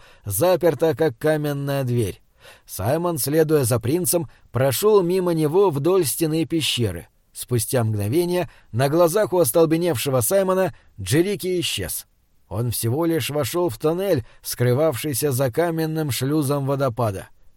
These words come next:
Саймон шагнул за ним. Тоннель вился вверх, все дальше и дальше в каменное сердце горы. Крутые ступени освещал ряд ламп. «Иди, пожалуйста, за мной», —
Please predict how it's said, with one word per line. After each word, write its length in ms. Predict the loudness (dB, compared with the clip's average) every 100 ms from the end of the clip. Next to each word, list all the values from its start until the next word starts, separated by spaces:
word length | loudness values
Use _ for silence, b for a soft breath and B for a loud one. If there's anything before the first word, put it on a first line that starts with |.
| _
Саймон 560 | -4 0 0 0 -2
шагнул 460 | -2 -2 0 -2 -2
за 180 | 0 0
ним. 240 | 0 -2 -10 _ _ _ -4
Тоннель 420 | 0 2 2 2
вился 460 | 4 2 2 -2 -2
вверх, 440 | 0 0 0 -2 _ _
все 220 | -10 -6
дальше 560 | -2 2 2 0 -2 -2
и 40 |
дальше 460 | 0 2 2 2 0
в 100 | 0
каменное 600 | 0 0 -2 -4 -2 -4
сердце 480 | 0 0 0 0 -2
горы. 440 | 2 2 2 0 -4 _ _ -4
Крутые 420 | -2 0 0 0
ступени 540 | -4 -6 -4 -2 -2
освещал 720 | -2 -2 -4 -4 -2 0 0
ряд 260 | 0 -2 -2
ламп. 400 | 0 0 0 -6 -20 _ B B B B 0
«Иди, 420 | 0 2 0 2
пожалуйста, 840 | 4 4 6 4 4 0 0 0
за 180 | 0 -2
мной», — 520 | -2 -2 -2 -2 -8